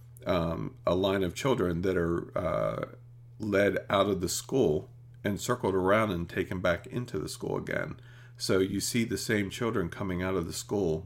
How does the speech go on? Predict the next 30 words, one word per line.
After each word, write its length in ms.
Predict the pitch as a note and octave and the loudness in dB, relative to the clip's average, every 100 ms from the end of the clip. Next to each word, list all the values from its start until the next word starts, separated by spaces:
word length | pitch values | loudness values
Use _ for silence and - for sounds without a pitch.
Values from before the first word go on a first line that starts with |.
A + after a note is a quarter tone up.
| - | -8
multiple 440 | F2+ F2+ E2+ E2+ | -4 -2 -2 -6
times, 520 | - E2+ D#2+ E2 - - - - - - - - | -6 -6 -6 -8 -14 -18 -20 -20 -20 -20 -20 -4
which 280 | - F#2+ - | 4 4 4
is 320 | F#2+ E2+ E2 | 0 0 -2
really 280 | - G#2+ G2+ | 2 4 4
weird 440 | F2 G2 G2+ - - - - | 6 6 4 0 -14 -20 -12
to 80 | - | -6
me 280 | F2 D#2+ E2+ | -2 -2 -2
if 320 | E2 - - | -4 -8 -10
there's 220 | E2+ D#2 F2+ | -2 -2 0
an 100 | E2 | -2
active 300 | D#2+ - - | -2 -4 -4
shooter 340 | A#2 F#2 D#2+ | -2 0 0
in 60 | D#2 | -2
a 60 | D2 | -4
school 500 | - G#2+ E2 D#2+ - - - - - | -2 0 2 0 -6 -20 -20 -20 -8
killing 480 | G#2+ F2 E2 E2 E2 - - | -4 -2 -2 -4 -8 -16 -12
children, 460 | - A#2+ F#2+ - - - - - | -2 -2 -2 -8 -14 -18 -20 -12
you 100 | - | -6
know? 260 | D#2 D#2 F#2 - - - - | -4 -6 -8 -14 -20 -18 -6
Like, 220 | F2+ - | -6 0
why 140 | F#2 F#2+ | 4 4
would 160 | G2 | 4
they 100 | F#2 | 2
lead 240 | F2+ F2 F2 | 2 0 0
kids 220 | F2+ D#2+ | -2 0
back 260 | E2+ E2+ | -2 -2
into 180 | F2 E2+ | -4 -6
the 120 | E2+ | -6
school? 420 | - - F2 - | -8 -4 -6 -6